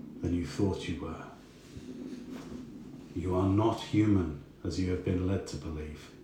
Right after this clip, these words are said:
You are Azamar. You are of Celestia.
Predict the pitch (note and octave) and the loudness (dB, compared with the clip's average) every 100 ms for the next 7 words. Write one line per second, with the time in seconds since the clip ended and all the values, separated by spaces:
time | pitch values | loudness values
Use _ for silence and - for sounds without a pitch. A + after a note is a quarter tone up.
0 | - - - - - - - - - - | -20 -20 -20 -20 -20 -20 -20 -20 -20 -20
1 | - - - - - - - - - E2+ | -18 -18 -16 -16 -16 -16 -14 -14 -12 -14
2 | - E2 E2 - G2 G#2 G2 D#2 C#2+ C#2 | -12 -6 -4 -2 0 2 0 0 0 -2
3 | - - - - - - - - - - | -6 -14 -20 -20 -20 -20 -20 -20 -20 -20
4 | - - - - - - - D2 - - | -20 -20 -20 -20 -8 -4 -2 -4 -8 -14
5 | - - - - F#2+ - - G2 F2+ - | -20 -20 -8 -2 0 0 2 2 2 -4
6 | - - | -4 -6